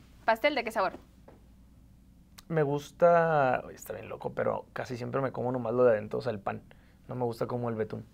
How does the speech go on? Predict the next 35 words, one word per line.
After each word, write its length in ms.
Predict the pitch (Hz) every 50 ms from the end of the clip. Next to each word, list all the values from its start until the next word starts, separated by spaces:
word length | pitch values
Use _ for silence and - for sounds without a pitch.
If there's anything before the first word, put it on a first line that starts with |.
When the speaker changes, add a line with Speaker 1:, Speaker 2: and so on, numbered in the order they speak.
| - - -
Speaker 1:
Ok. 120 | 240 220 208 208
Speaker 2:
Pero 240 | 139 151 147 143
si 280 | 139 - 139 135 131 131
me 80 | 127 127
tengo 180 | - 135 143 139
que 80 | - 151
escoger, 340 | - - 151 - - 143 -
chocolate. 420 | - 143 - - 123 127 - - - -
Speaker 1:
Chocolate. 460 | - 233 208 196 180 180 175 - - 226
¿Gelatina? 500 | - 220 226 220 233 247 254 277 302 302 - - - - - - - - - - - - -
¿Cómo 180 | - 247 226
te 80 | 226 196
gusta? 180 | 196 196 -
Speaker 2:
De 360 | 127 123 123 120 117 117 113 110
fresa, 440 | - - 117 117 110 - 123 120 - - - - - - - -
o 120 | - 135 123
sea, 340 | - 123 120 120 117 113 110
como 300 | - 120 120 120 117 117
roja. 420 | 113 117 120 113 107 - - - - - - - - - - -
Speaker 1:
Roja. 320 | - - 160 - - - - -
Ay, 200 | - - - - - - - - - - - - - - - - - - - - -
Speaker 2:
¿Qué? 100 | 185 -
Speaker 1:
Era 120 | 277 294 320
el 60 | 359
que, 80 | 320
era 120 | 294 285 311
el 80 | 311
que 80 | 247 294
agarraba 760 | 254 240 240 240 247 254 262 269 285 294 294 285 285 285 233
el 600 | 220 233 233 233 226 226 226 226 220 220 220 226
juguito 400 | - 262 226 240 254 254 - 240
rojo, 420 | 233 240 254 262 262 277 269 269 254
la 140 | 247 240 226
paleta 400 | 220 226 233 226 196 - 247 214
roja. 500 | 262 285 - - - 269 294 254 254